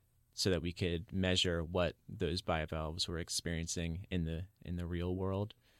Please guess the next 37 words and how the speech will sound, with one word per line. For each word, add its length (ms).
So 120
we 60
put 160
these 160
sensors 400
in 120
them 220
and 120
see 320
how 200
fast 440
they're 140
drying 420
out 320
or 60
how 200
fast 340
they're 80
heating 340
up. 180
And 200
then 300
thanks 340
to 220
a 40
very, 520
uh, 260
important 520
undergraduate 640
mentor 480
of 160
mine, 440
Doctor 280
Fernando 500
Lima 420
from 180
Portugal, 640